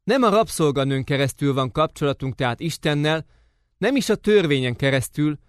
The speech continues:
hanem azokon az ígéreteken keresztül, amelyeket Isten adott számunkra, ha azokat hitáltal fogadjuk el. Pálnak ez a galatákhoz szóló tanítása nagyon fontos,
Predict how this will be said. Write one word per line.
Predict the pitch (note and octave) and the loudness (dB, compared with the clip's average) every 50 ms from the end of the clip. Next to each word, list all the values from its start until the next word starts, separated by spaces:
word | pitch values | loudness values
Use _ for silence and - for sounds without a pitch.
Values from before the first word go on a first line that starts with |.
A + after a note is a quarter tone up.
| _ _ _ _ _ _ _ _ _ | _ _ _ _ _ _ _ _ _
hanem | - D#3+ F3+ F#3+ | 0 0 0 2
azokon | F#3 A3+ A#3 C4 - - A#3 A3 | 2 0 0 0 0 0 2 2
az | G#3 F3 - | 2 0 0
ígéreteken | A3+ A#3 A#3+ F#3+ F3+ E3 D3 C#3 - C#3 C3 - C#3 B2+ A#2 | -2 -2 0 2 2 2 2 2 0 -2 -2 -2 -2 -4 -2
keresztül, | - D3+ D3 D3 C#3 - - - D#3 D3+ D#3+ D#3+ _ _ | -2 0 0 0 0 -2 -4 -4 -2 -2 -2 -2 _ _
amelyeket | _ D3+ E3+ F3+ F3 - F3+ D#3 - | _ 0 0 0 0 0 -2 -4 -2
Isten | G#3 G#3+ - - - F#3+ F#3 | -6 -6 -4 -2 -2 0 0
adott | F3+ E3+ F#3 E3+ - | 0 0 0 -4 -4
számunkra, | - - E3+ D#3+ D#3 D#3 D#3 D3+ - - D3+ D3 C#3 _ _ _ _ _ _ _ _ _ _ _ | -2 0 2 2 2 2 0 -2 -2 0 -2 -2 -2 _ _ _ _ _ _ _ _ _ _ _
ha | - E3+ | -2 2
azokat | - G3+ A3+ A3 B3 A3 - A3 - - | 4 4 4 4 2 0 0 -2 -2 -2
hitáltal | - B3+ B3+ - G3 D#3 C#3 C3 _ D3 C3+ B2+ | -4 -4 -2 0 2 0 0 0 _ -2 -2 -2
fogadjuk | - - C#3+ B2+ C3+ C3 B2 A#2+ C3 A#2 - | -2 -4 -4 -2 -2 -4 -2 -4 -8 -6 -6
el. | B2 G#2+ E2 _ _ _ _ _ _ _ _ _ _ _ _ _ _ _ _ _ _ _ _ _ _ _ _ _ _ _ _ _ _ _ _ _ _ _ _ _ _ _ _ _ _ _ _ _ _ _ _ _ _ _ | -8 -8 -8 _ _ _ _ _ _ _ _ _ _ _ _ _ _ _ _ _ _ _ _ _ _ _ _ _ _ _ _ _ _ _ _ _ _ _ _ _ _ _ _ _ _ _ _ _ _ _ _ _ _ _
Pálnak | - F#3+ A3 B3 A#3+ A3 - | 4 4 4 4 2 0 0
ez | G3 E3+ | 0 0
a | E3+ D3+ | 0 2
galatákhoz | D#3 A3 A#3+ A3 - - E3+ D3 C#3 - D3+ C#3+ | 2 2 0 0 0 0 0 0 0 0 -4 -4
szóló | - - D#3+ D3+ D3+ D3 | -2 -2 0 0 0 0
tanítása | C#3+ - D3+ D3+ D3+ C#3 _ D#3 D3 D3 - - D#3+ | 0 -2 -2 -2 -2 -2 _ 0 0 0 0 0 0
nagyon | E3+ G3+ G#3 G3+ F#3 F3 | 0 2 2 2 0 -2
fontos, | - - D#3+ C#3+ B2+ - - A2 G#2+ - - - | -2 -4 -4 -4 -4 -6 -8 -10 -10 -12 -14 -18